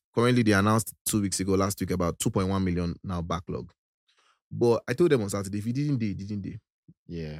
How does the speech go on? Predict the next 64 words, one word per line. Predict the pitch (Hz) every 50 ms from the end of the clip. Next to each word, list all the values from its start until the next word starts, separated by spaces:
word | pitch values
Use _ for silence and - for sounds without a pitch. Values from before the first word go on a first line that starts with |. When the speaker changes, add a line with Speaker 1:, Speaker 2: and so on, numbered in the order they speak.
| 80 117
Speaker 1:
If | 113 107 - -
you | 107 110
don't, | 104 101 101 131 139 143 139 135 135 110 - _ _ _ _ -
if | 107 113
you | 117
don't | 143 151 135 117
know | 113 107 101
how | 98 87
to | 85 - -
do | 87 87
it, | 85 78 71 - - - - _ _ -
you | 101
don't | 95 104 104 95
know | 95 90 71
how | 78 85
to | - - -
do | - 58
it. | 52 - - - _ _ _ - - - - - _ -
Now, | 107 104 101 -
so | - 110
what | 110 143 170 156
is | 127 107 95
really | 113 120 123 117
just | 101 110 101 -
happening | - 104 101 - 98 98 90 90
now | 90 87 87 85 78
is | 78 -
for | - 101 107 104
this | 131 139 -
particular | - 92 90 90 98 104 101
person | 90 95 90 87
that | 80 76 73
we | 71 78
got | 78 87 - 117
Speaker 2:
So, | 117
Speaker 1:
it | 120
Speaker 2:
wait, | 120
Speaker 1:
in | 113
Speaker 2:
wait, | 110 110
Speaker 1:
six | 95 82 85
Speaker 2:
wait, | 107 101
Speaker 1:
days. | 98 98
Speaker 2:
wait. | 98 95 92 92
What's | 95 117 123 113
the | 101
success | - - 92 - - 92 - -
rate | 82 - -
of | 80
your | 78 78
company | - - 82 78 - 82 80 76
like | 76 78
this? | 80 82 - - - _ _ _ _ _ _ _ _ -
Speaker 1:
For | - 151
Canada, | - 175 175 170 156 143 127
we're | 123 113
better | 104 98 95 131 147 131
than | 113 98
ninety | 98 92 - -
percent. | - 95 - 80
In | 98 101
fact, | 113 90 - - - _ _
one | - - 151 143
of | 120
my, | 107 92 80